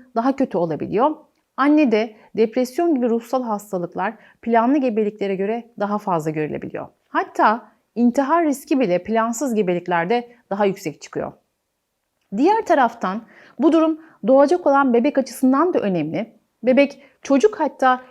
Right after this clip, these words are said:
erişkin olduğunda bile gebeliğin planlanmamış olmasının olumsuz etkisi devam ediyor. Bakın Çek Cumhuriyeti'nde altmışlı yıllarda plansız gebelik sonrasında doğan bebeklere otuz beş yaşına kadar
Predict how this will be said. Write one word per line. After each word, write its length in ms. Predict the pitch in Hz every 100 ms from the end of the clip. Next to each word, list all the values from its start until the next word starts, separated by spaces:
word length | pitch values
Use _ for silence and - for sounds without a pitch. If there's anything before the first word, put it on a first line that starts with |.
| _
erişkin 400 | 214 226 - 294
olduğunda 500 | 269 254 240 262 359
bile 360 | 311 214 233 - _ -
gebeliğin 460 | 196 240 285 285 233
planlanmamış 760 | 214 214 220 269 254 196 -
olmasının 640 | 180 175 175 - 240 233 -
olumsuz 340 | 214 233 226 196
etkisi 340 | - - 208
devam 300 | 175 165 151
ediyor. 260 | 147 127 - _ _ _ _ _ _ _ _ _
Bakın 300 | 226 254 240 - - _
Çek 260 | - 294 -
Cumhuriyeti'nde 720 | 277 247 196 175 - 156 151
altmışlı 440 | 190 214 220 - 269
yıllarda 520 | 233 196 156 156 180 - - -
plansız 480 | 240 240 240 349 262
gebelik 320 | 226 196 180
sonrasında 380 | 190 170 190 180
doğan 240 | 170 165
bebeklere 540 | 151 147 - 175 269 - -
otuz 280 | 202 208 220
beş 200 | 269 339
yaşına 300 | 269 - 214
kadar 300 | 185 165 175